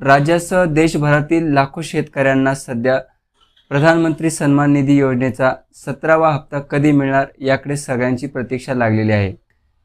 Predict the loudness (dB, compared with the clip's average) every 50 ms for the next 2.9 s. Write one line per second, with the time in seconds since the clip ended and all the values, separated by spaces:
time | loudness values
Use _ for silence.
0 | -2 2 2 2 4 2 2 2 2 2 2 0 0 -2 -2 -2 -2 0 2 2
1 | 4 6 4 4 4 4 2 2 2 0 -4 -4 0 0 0 0 0 -4 -10 -10
2 | -4 0 2 4 6 6 6 4 4 2 0 0 -2 -6 -6 -2 0 0